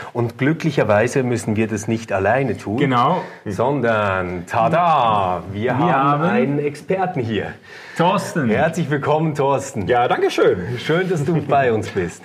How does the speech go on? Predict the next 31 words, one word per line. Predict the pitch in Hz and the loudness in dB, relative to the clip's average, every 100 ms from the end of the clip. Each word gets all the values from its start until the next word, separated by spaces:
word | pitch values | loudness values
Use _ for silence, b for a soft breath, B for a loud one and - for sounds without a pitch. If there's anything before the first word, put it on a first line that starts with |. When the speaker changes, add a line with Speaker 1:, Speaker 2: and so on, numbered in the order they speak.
| - | -8
Speaker 2:
Wunderbar. | 123 139 127 117 | -2 0 2 0
Speaker 1:
Mhm. | 113 | 0
Speaker 2:
Thorsten, | 143 151 160 151 | 0 -2 -2 0
wir | 143 | 2
haben | 143 143 | 2 2
uns | 143 143 | 0 -2
schon | - 135 | -2 -4
ein | |
paar | 120 123 | 0 2
Mal | 165 165 | 2 0
unterhalten | 165 156 139 147 143 156 147 | 0 0 0 0 -2 -4 -4
innerhalb | 151 147 151 131 139 139 - | -2 0 2 2 2 0 -6
von | - 139 131 | -8 -4 -4
RefLab. | 135 127 147 - 170 - | 0 0 0 0 -2 2
Und | 190 | 2
du | 214 | 4
Speaker 1:
Mhm. | |
Speaker 2:
bist | 185 180 | 0 0
ja | 190 | 0
ein | 135 143 139 B B B | 0 0 0 B B B
regelmäßiger | 131 160 202 208 190 165 151 165 - 160 143 139 123 107 | -4 -2 -2 0 2 2 2 0 0 0 0 0 -2 -2
Blogbeitragsschreiber | 131 180 - - 156 147 156 170 185 165 165 - 151 139 160 165 | 2 2 -2 -10 -8 0 2 2 0 0 0 -2 0 2 2 0
bei | 147 139 131 | 0 -2 -2
uns | 147 170 - | 0 0 0
und | 135 131 | -2 0
hast | 135 - | -2 -2
wirklich | 143 160 160 143 - | -2 0 -2 -4 -4
enorm | 135 143 139 170 190 - - | 0 0 2 2 0 -2 -2
geistreiche | 113 160 170 - 156 147 165 170 | -2 0 -2 -2 0 2 2 0
und | 139 143 | -2 -2
anregende | 131 160 160 156 143 131 | 0 2 2 0 0 0